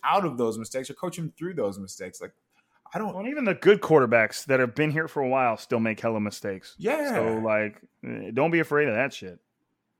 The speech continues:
Speaker 1: It's, it should be more about what are they bringing? What are they adding to your offense? Not so much as, um, just worried about what they aren't going to do. So that's what,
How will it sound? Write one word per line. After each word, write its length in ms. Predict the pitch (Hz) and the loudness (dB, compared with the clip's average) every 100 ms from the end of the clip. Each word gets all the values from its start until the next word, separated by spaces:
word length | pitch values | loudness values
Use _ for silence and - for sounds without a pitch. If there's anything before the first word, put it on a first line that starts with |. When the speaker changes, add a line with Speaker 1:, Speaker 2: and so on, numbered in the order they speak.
| _ - - | _ -20 -14
Speaker 1:
It's, 200 | 113 - | -14 -12
it 140 | 113 120 | -12 -8
should 300 | - 190 175 | -6 -4 -4
be 220 | 170 165 | -4 -4
more 400 | 135 127 135 131 | -4 -2 2 2
about 460 | 110 113 110 107 107 | 4 2 2 0 -2
what 180 | 143 | -2
are 60 | 147 | 0
they 160 | 127 110 | -2 -2
bringing? 600 | 98 104 123 127 101 92 | -4 -4 -4 -4 -4 -2
What 140 | 127 | 0
are 40 | |
they 140 | 123 113 | 0 -2
adding 440 | 98 110 123 123 107 | -4 -2 -2 -2 -4
to 120 | 117 | -6
your 120 | 92 | -6
offense? 520 | 73 92 - 90 - | -6 -8 -10 -12 -10
Not 240 | 120 123 120 | -4 -4 -4
so 140 | - | -8
much 280 | 113 107 107 | -6 -8 -8
as, 680 | 104 101 92 92 92 95 - _ _ _ _ | -8 -6 -4 -6 -8 -14 -18 _ _ _ _
um, 520 | 98 92 87 82 82 - _ | -8 -6 -6 -8 -12 -16 _
just 140 | 147 127 | -6 0
worried 260 | 151 156 | 4 6
about 340 | 120 117 104 - - | 6 4 4 -4 -12
what 280 | 120 131 139 | -2 0 2
they 160 | 123 107 - | -2 -2 2
aren't 320 | 139 110 104 | 4 4 -4
going 220 | 110 98 | -4 -6
to 100 | 95 | -8
do. 280 | 85 82 78 _ _ _ | -12 -14 -14 _ _ _
So 220 | - - | -12 -8
that's 340 | 98 117 113 - | -2 -2 -2 -4
what, 220 | 101 - | -6 -6